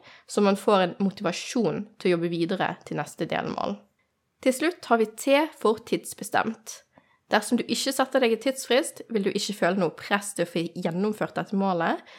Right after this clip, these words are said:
og det vil kanskje bare sakte gli ut. Du tenker at du kanskje når det en eller annen gang. Men den gangen kommer aldri hvis du ikke jobber for det. Og det kan være fint å sette en tidsfrist både for delmålene og for hovedmålet,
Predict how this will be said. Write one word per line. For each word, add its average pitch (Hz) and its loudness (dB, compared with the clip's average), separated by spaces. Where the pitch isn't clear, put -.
og 240 8
det 277 8
vil 269 4
kanskje 233 4
bare 202 2
sakte - -4
gli 156 -6
ut. - -6
Du - 0
tenker 202 4
at 190 0
du 208 0
kanskje 180 0
når 202 4
det 170 0
en 330 6
eller 220 6
annen 170 4
gang. - 0
Men 240 10
den 220 4
gangen 214 6
kommer 202 4
aldri - 2
hvis 202 0
du 185 2
ikke - -4
jobber 175 2
for 170 0
det. - 2
Og 233 6
det 240 4
kan 247 6
være 247 8
fint 302 2
å - -6
sette 196 0
en 233 4
tidsfrist 240 -4
både 170 2
for 190 -2
delmålene 175 0
og 247 6
for 196 0
hovedmålet, 180 2